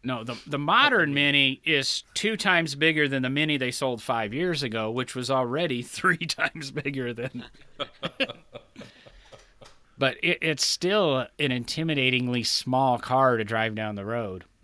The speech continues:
Speaker 1: or next to that person in that F one fifty that should probably be in, as you said, an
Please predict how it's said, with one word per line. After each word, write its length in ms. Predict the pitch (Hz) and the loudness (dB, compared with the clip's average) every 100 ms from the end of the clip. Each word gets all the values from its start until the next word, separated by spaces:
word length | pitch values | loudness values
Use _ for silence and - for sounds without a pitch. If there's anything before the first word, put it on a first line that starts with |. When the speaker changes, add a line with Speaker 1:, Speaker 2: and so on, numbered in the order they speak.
| _ | _
Speaker 1:
or 220 | 147 131 | 2 2
next 300 | 127 107 - | 4 0 -2
to 100 | - | -6
that 200 | 107 107 | -4 -4
person 380 | - 123 117 120 | -4 -4 -2 -2
in 140 | 117 113 | -2 0
that 160 | 107 | 2
F 220 | 110 107 | 2 0
one 160 | 110 104 | -4 -6
fifty 420 | - 131 - 98 | -4 -6 -6 -8
that 200 | 98 104 _ - | -6 -8 _ -14
should 240 | - 117 | -8 -6
probably 400 | 95 117 110 110 | -2 -2 -2 -6
be 260 | 110 127 127 | -4 -2 -2
in, 100 | 101 | -4
as 320 | 101 98 - - 107 | -6 -8 -12 -16 -8
you 140 | 117 | -4
said, 280 | 104 110 107 | -2 -4 -6
an 120 | 101 | -6